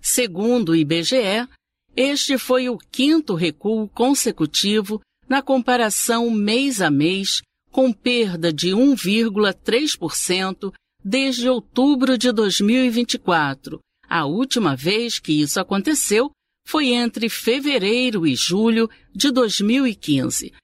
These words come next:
Esse resultado, de acordo com o Instituto, acaba estreitando as linhas de crédito, reduzindo os investimentos e fazendo com que as tomadas de decisão na produção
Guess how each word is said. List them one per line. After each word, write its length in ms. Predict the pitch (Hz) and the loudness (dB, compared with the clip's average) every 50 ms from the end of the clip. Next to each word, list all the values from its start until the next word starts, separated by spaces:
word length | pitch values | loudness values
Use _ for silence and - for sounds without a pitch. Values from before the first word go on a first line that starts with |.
| _ _ _ | _ _ _
Esse 300 | - 156 151 147 - 165 | -2 -2 -2 -2 -2 -2
resultado, 880 | 151 185 185 175 185 269 262 - - 190 190 208 233 254 262 214 185 156 | -2 0 0 0 0 -2 -4 -2 -2 0 0 2 0 0 -2 -2 -4 -4
de 140 | 147 185 185 | -2 -2 -2
acordo 640 | 175 - _ _ 196 214 233 262 254 233 175 156 | -2 -4 _ _ 2 4 4 4 2 0 -4 -6
com 280 | - - - 220 269 294 | -4 -2 0 2 2 4
o 40 | 277 | 2
Instituto, 760 | 226 - - - 139 - _ - 190 208 214 220 - 220 214 - _ _ _ _ _ - - | 2 0 0 -2 -4 -4 _ -4 0 0 0 0 -2 -4 -4 -4 _ _ _ _ _ -8 -8
acaba 640 | - 277 - _ - 262 254 254 247 214 170 175 | -8 -8 -6 _ -2 0 0 0 0 0 0 0
estreitando 880 | 156 147 - - - 190 175 151 135 - _ 202 202 208 214 220 220 196 | 0 0 -2 -4 -2 0 0 0 -2 -2 _ -2 0 0 0 -2 0 0
as 200 | 202 185 165 - | 0 -2 -2 -2
linhas 420 | 180 196 233 262 277 269 262 240 | -2 2 4 4 4 4 2 0
de 80 | 269 269 | -2 -4
crédito, 720 | - - 220 208 202 190 175 160 147 147 139 - 143 135 - _ _ _ _ _ | -4 -2 0 0 2 2 2 0 -2 -4 -6 -6 -8 -8 -10 _ _ _ _ _
reduzindo 920 | _ - 202 226 202 175 180 165 139 127 143 160 202 226 233 226 185 175 | _ 0 0 0 0 0 -2 -2 -2 -2 -2 0 0 0 0 0 0 -2
os 120 | 156 151 | 0 2
investimentos 1000 | 156 143 139 165 160 - - 285 294 254 220 190 185 185 185 165 202 196 - - - _ _ _ _ _ _ | 0 0 2 0 0 0 2 4 4 4 4 2 0 -2 -4 -4 -6 -4 -4 -4 -6 _ _ _ _ _ _
e 80 | 320 320 | 0 0
fazendo 720 | - - 277 262 233 202 202 240 240 240 240 233 233 220 220 | 2 2 0 0 0 0 0 0 0 2 0 0 0 -2 -2
com 220 | - 233 233 220 | -2 0 0 0
que 160 | - - 220 | 0 0 -2
as 160 | 214 202 - | 0 0 -2
tomadas 720 | - - 180 165 165 170 196 214 214 214 196 196 190 175 165 | -2 0 2 2 2 2 2 2 0 -2 -2 -2 -4 -4 -2
de 140 | 170 165 156 | -2 -2 -2
decisão 800 | 143 143 190 262 262 - - 214 160 139 - - 160 202 240 247 | 0 0 0 0 0 0 0 0 0 0 0 0 0 0 0 0
na 120 | 233 160 | 0 -2
produção 760 | 143 - - 147 147 165 247 269 - - - 190 180 180 185 | -4 -4 -2 -2 -2 -2 -2 -2 -2 0 0 0 0 0 -2